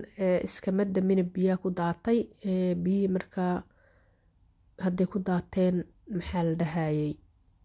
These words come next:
Marka habeenay ku daateen biyaha. Anigoo ogeynina, maxaa la dhahayay, shushu koob biyo intay ku shubtay fiyooro dhex gelisa. Markaasaa anoo ordaayo hamakaa magle oo wax u jeedin. Oo nalka jikada dansiga gacanta ku dhifo bal,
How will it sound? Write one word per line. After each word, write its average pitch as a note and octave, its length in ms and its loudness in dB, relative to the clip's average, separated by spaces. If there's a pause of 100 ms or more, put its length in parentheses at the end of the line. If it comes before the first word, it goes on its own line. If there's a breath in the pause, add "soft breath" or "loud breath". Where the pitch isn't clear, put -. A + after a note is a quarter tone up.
(880)
Marka G3+ 360 0 (220)
habeenay G#3+ 420 4
ku - 140 -6
daateen F3+ 400 -2
biyaha. G3 300 2 (800 soft breath)
Anigoo G#3 340 6
ogeynina, G3 560 4
maxaa E3+ 260 -2
la E3 80 0
dhahayay, E3 560 0
shushu - 400 -2 (140)
koob E3+ 260 -2
biyo E3 180 -2
intay - 220 -4
ku - 120 -8
shubtay - 380 -6
fiyooro E3 400 -2
dhex F#3 240 -4
gelisa. D#3 340 -4
Markaasaa F3+ 600 -2 (600 soft breath)
anoo G3 260 2
ordaayo G3 340 6
hamakaa F#3 360 0
magle F3+ 280 0
oo F3+ 160 0
wax F3 140 -2
u G3+ 100 0
jeedin. F3 420 0 (520 soft breath)
Oo F#3+ 160 0
nalka G3+ 320 2
jikada G3 280 0
dansiga F#3 400 2
gacanta F3+ 320 0
ku - 80 -6
dhifo F3 280 -4
bal, E3+ 200 -4